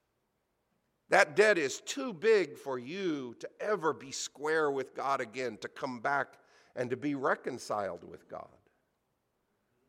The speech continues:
You stand as a condemned sinner under that debt. And miracle of miracles, grace upon grace, that debt has been paid. It's been wiped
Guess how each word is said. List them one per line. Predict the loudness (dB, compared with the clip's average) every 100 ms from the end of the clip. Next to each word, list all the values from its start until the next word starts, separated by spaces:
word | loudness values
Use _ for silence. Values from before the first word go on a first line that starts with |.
| _ _ _ _
You | -12
stand | -10 -6 -2 -2 -2
as | -6 -8
a |
condemned | -4 -4 -2 -2 -2 -4
sinner | -4 -4 -4 -10 -14 _ _
under | -2 -2 -4
that | -6 -8 -12
debt. | -12 -12 -12 -20 _ _ _ _ _ _ _ _ _ _ _ _ _ _ _ _ _
And | -2 0 0
miracle | 0 0 -2 0 0
of | -2
miracles, | -2 -2 -2 -8 -10
grace | -10 -2 0 0 -4 -8 -8
upon | -8 -4 -4 -4
grace, | -6 -4 -4 -6 -12 -16 _ _ _ _ _ _
that | -2 -2 -4
debt | -4 -2 -2 -6
has | -8 -10 -8
been | -8 -8
paid. | -12 -16 -16 -18 _ _ _ _ _ _ _ _ _ _ _ _ _
It's | -10 -10
been | -4 -4 -2 -8
wiped | -8 -6 -4 -4 -6 -16